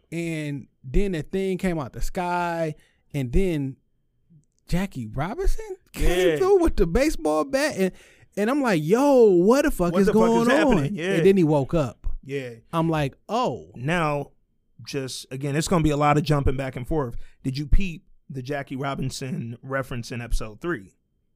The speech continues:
Speaker 1: Yes.
Speaker 2: When he's talking to his dad.
Speaker 1: Yes.
Speaker 2: Yeah, about they
Speaker 1: Yep.
Speaker 2: tale.
Speaker 1: Yep.
Speaker 2: Crazy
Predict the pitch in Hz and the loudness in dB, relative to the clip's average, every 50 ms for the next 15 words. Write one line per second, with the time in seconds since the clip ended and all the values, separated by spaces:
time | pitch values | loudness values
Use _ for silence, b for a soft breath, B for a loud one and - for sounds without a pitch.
0 | _ _ _ _ _ - 143 139 160 143 113 - - - - 135 123 117 - - | _ _ _ _ _ -12 -6 -6 -6 -4 -6 -10 -12 -12 -12 -12 -12 -10 -8 -8
1 | 135 127 127 131 131 131 131 127 131 165 180 165 131 123 127 127 147 147 170 175 | -6 -4 -4 -6 -6 -6 -8 -6 -4 -2 -2 -2 -2 -4 -4 -6 -4 -2 0 0
2 | 151 123 117 113 123 139 139 143 - - 185 208 202 196 190 160 139 143 - 131 | 0 -2 -6 -8 -8 -6 -6 -6 -2 0 4 4 4 4 4 0 -6 -6 -6 -6
3 | 127 160 196 - _ _ - - 170 143 117 107 98 87 - _ _ _ _ - | -4 -6 -6 -8 _ _ -8 -4 -4 -4 -4 -6 -10 -14 -20 _ _ _ _ -16
4 | 123 120 123 151 147 - _ _ _ _ _ _ _ _ _ _ _ - b b | -10 -8 -8 -8 -8 -12 _ _ _ _ _ _ _ _ _ _ _ -16 b b
5 | b b b b b b - - 311 302 294 277 220 147 165 151 135 131 135 - | b b b b b b 2 6 6 6 6 4 0 0 -2 -6 -6 -8 -12 -14